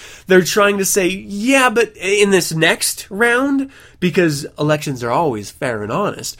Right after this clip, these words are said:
we don't want the military to have the authority to come in and help us again." This is unbelievable.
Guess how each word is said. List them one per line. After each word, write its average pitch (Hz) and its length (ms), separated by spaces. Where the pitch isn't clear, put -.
we 185 160
don't 131 200
want 120 260
the 120 100
military 107 540
to 101 80
have 113 320
the 107 100
authority 143 560
to 131 100
come 131 320
in 127 140
and 107 140
help - 280
us - 160
again." 107 500
This 254 300
is 139 340
unbelievable. 131 1300